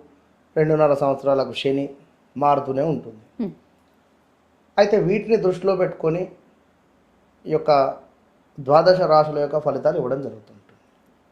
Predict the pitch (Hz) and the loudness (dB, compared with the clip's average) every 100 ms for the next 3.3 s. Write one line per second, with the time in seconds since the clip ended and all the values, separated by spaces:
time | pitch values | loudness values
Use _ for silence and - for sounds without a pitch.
0 | _ _ _ _ - 135 175 208 208 208 | _ _ _ _ -6 2 4 4 4 0
1 | - 165 185 180 170 175 175 151 147 147 | 0 -4 0 0 0 -4 -2 2 2 2
2 | 151 - 147 147 143 139 - 135 131 123 | -2 -4 -2 0 0 -2 -4 -4 -2 -2
3 | 143 143 151 | -2 -4 -6